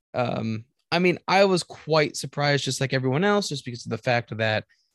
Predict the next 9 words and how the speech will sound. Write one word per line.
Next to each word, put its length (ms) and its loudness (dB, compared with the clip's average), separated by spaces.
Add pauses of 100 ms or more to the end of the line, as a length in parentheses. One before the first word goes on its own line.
(720)
you 60 -4
know, 160 -4
Green 400 -4
Bay 340 0 (180)
gave 160 2
him 60 -2
the 80 -2
franchise 560 0
tag, 560 0